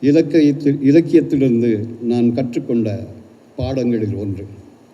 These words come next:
ரவீந்திரநாத தாகூர் சொல்வார், "I am not a nationalist, I am an human-, humanist." நான் தேசியவாதி அல்ல, மானுட விரும்பி.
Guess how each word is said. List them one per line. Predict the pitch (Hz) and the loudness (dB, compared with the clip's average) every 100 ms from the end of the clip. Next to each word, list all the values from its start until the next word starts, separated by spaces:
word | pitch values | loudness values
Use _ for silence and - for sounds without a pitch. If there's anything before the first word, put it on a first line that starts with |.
| _ _ _ _ _ _ _ _ _ _ _ | _ _ _ _ _ _ _ _ _ _ _
ரவீந்திரநாத | 123 147 185 180 160 147 135 117 | 2 4 6 6 4 4 2 2
தாகூர் | 139 135 131 | 0 2 0
சொல்வார், | 135 120 113 110 110 - - - - - _ - - - _ _ | 0 -2 -2 -4 -10 -14 -18 -20 -20 -20 _ -20 -20 -20 _ _
"I | 131 165 | 0 6
am | |
not | 170 156 156 180 | 8 8 6 6
a | |
nationalist, | 147 131 139 160 131 101 95 - - - - - - - | 6 6 4 4 4 2 -4 -10 -12 -14 -16 -20 -20 -14
I | 123 127 | -4 2
am | 127 | 4
an | 127 120 | 4 4
human-, | 143 151 139 117 110 107 | 4 4 4 2 2 4
humanist." | 170 170 123 110 107 - - - - - - _ _ _ _ _ _ _ _ _ _ _ _ _ _ _ _ _ _ _ | 4 6 4 2 -2 -6 -14 -20 -20 -20 -20 _ _ _ _ _ _ _ _ _ _ _ _ _ _ _ _ _ _ _
நான் | 139 143 156 147 | 0 2 4 4
தேசியவாதி | 135 156 190 - 185 151 127 110 107 | 6 6 4 4 2 4 2 0 0
அல்ல, | 107 110 - - - - - _ 113 | -2 -6 -12 -20 -20 -20 -20 _ -2
மானுட | 120 139 151 151 131 | 2 4 4 4 2
விரும்பி. | 117 120 120 110 | 0 0 0 0